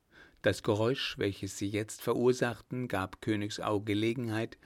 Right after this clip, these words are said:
sich in eine so bequeme Lage zu bringen, dass er darin verharren konnte, ohne besorgt sein zu müssen, ein verräterisches Geräusch zu verursachen.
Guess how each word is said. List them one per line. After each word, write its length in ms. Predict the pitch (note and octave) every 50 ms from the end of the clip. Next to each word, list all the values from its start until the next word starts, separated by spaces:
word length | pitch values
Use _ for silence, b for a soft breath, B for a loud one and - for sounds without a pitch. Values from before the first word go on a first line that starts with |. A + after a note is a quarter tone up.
| B B B B
sich 380 | - - A#2+ A#2 A2+ - -
in 100 | C3+ B2+
eine 260 | B2 A#2+ A#2+ A2+ G#2+
so 200 | G2+ - A#2+ B2+
bequeme 540 | C#3 C#3+ C3+ B2+ - - G#2+ F#2+ F2+ F2+ F2+
Lage 400 | F2+ F2+ F2 E2 E2+ F2 F2+ F2+
zu 160 | - - G2+
bringen, 380 | - - - G2+ G#2 G#2 G#2+ - B B B B B B
dass 200 | - A#2+ G#2 -
er 320 | - - A2 G#2 G2 G2+ - -
darin 540 | - G#2 G2+ G#2 G#2+ A#2+ B2 A#2+ B2 C3 C3
verharren 540 | - - A#2+ A2 A2 A2 A2 A#2 A#2 A2+ A2
konnte, 480 | - A#2 A#2+ A#2+ A2+ - - B2+ C#3+ - -
ohne 360 | - B2 A#2 B2 C3 C#3 C#3+
besorgt 540 | C3+ C#3 C3 B2 - A#2 A2 A2 G#2+ - -
sein 260 | - G2 F2 F2 E2+
zu 120 | E2 - F#2+
müssen, 440 | F#2 F#2+ G2 G2+ - - A#2 A#2 B B B B B B B
ein 340 | - - A2 A2+ B2+ - E3
verräterisches 960 | - - - - G2+ G2+ G2+ F#2+ F#2+ - - G#2 G#2+ G#2+ G2+ - B2 A#2 -
Geräusch 500 | - A#2+ A2+ G#2+ G2+ F2 E2+ E2 - -
zu 160 | - - - A2+
verursachen. 760 | - - - D3+ D#3 B2 A2 G#2 G2+ D#2 D2+ - - - -